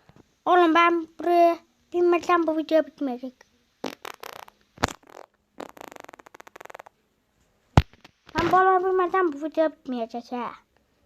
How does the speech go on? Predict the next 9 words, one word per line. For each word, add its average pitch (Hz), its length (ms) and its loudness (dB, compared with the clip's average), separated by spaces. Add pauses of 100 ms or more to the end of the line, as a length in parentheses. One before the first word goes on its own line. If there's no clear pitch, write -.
(1000)
Hadi 269 200 -6
geliyor. 311 420 -2 (260)
Geldi. 247 360 -10 (2750)
Hah, - 280 -8
çıkalım 277 400 -4
hadi. 233 260 -16 (600)
Bak 247 120 -8 (300)
herkes 392 500 -2
yatsın. 403 480 0